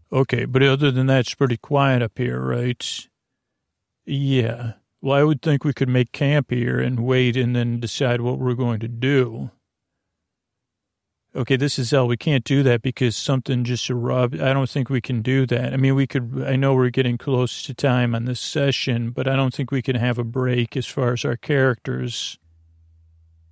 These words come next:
So I think we should come up with a general plan and then enact it at the beginning of next week, uh,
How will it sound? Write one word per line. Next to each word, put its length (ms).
So 260
I 100
think 160
we 80
should 200
come 160
up 100
with 140
a 80
general 460
plan 560
and 200
then 140
enact 460
it 120
at 120
the 40
beginning 400
of 60
next 380
week, 420
uh, 440